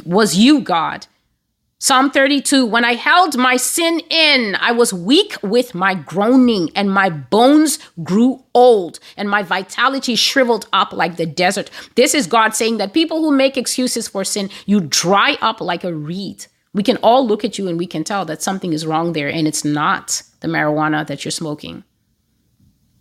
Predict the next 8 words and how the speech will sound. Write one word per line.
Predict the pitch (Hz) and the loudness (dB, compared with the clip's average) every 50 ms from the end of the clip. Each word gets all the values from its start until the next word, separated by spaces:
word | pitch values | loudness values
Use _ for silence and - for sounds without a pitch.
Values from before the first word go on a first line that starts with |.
| _ _ _ _ _ _ _ | _ _ _ _ _ _ _
People | - 269 277 277 285 285 | 2 2 2 2 2 2
who | 247 277 277 240 | 4 4 4 2
lie | 185 170 180 180 175 190 202 208 196 - | 2 0 2 2 2 2 2 0 0 -2
about | - 170 156 180 170 165 - | -4 -4 -2 -2 -4 -2 -4
their | 180 175 | -6 -6
sin, | - - 190 185 180 | -6 -6 -6 -4 -4
you | 170 190 196 | -4 -4 -6
cannot | - - - - 254 226 226 208 208 214 226 254 285 - | -6 -6 -4 -2 0 2 2 2 2 4 2 2 0 -2